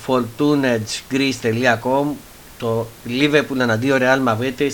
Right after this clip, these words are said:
η ιστορία πίσω από τον τελικό του Champions League και τα μεγάλα ρεκόρ.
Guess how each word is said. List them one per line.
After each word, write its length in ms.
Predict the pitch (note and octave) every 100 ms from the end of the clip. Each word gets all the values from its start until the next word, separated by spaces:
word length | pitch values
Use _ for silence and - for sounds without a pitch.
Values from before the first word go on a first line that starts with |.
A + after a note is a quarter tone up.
| -
η 120 | B2+
ιστορία 500 | A2+ A#2 A2 C3 C3
πίσω 240 | - C#3
από 100 | C#3
τον 120 | A2+ A2
τελικό 220 | G#2+ C3+
του 120 | A#2+ A2+
Champions 380 | B2+ B2 A2
League 120 | A#2 B2+
και 100 | B2
τα 140 | A2+
μεγάλα 500 | A2+ G2+ B2 C3+ C3
ρεκόρ. 460 | B2 A2+ B2+ A#2+ F#2+